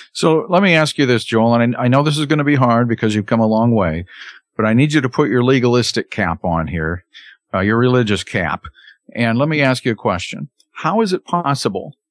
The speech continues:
I mean, I'm just asking you as, as a legalist, how is it possible to be out of balance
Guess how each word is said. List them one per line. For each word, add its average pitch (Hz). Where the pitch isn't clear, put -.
I 131
mean, 131
I'm 139
just 147
asking 147
you 127
as, 101
as 117
a 117
legalist, 120
how 170
is 190
it -
possible 113
to -
be 131
out 147
of 131
balance 120